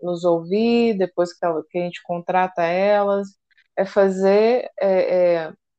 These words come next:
elas entenderem e ver que faz sentido, é,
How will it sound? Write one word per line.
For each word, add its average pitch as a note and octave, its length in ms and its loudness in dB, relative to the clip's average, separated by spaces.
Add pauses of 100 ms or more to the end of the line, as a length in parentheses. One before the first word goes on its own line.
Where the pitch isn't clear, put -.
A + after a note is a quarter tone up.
(880)
elas F#3 520 2
entenderem G3+ 920 0
e G#3 40 -2
ver G3 180 0
que G3+ 100 -16
faz G#3 220 -2
sentido, F#3+ 600 -6 (560)
é, - 380 -8